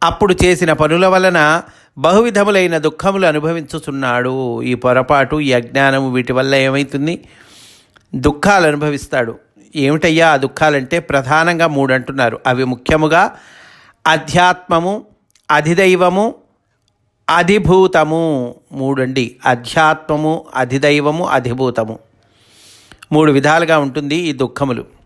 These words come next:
గాజు పాత్రలో నీటిని పోసి వాడుకొనుట మాత్రమే తెలిసిన వానికి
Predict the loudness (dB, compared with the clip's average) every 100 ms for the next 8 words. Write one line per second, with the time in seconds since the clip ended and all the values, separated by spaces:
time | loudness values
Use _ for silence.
0 | _ _ _ _ _ _ _ _ _ _
1 | -20 -20 -12 -2 2 2 2 4 2 0
2 | 0 2 2 -2 -4 -4 -4 0 -2 0
3 | 2 2 2 0 -2 0 0 0 -2 -2
4 | -2 0 -2 -4 -6 -4 0 2 0 0
5 | -2 -2 -2 -4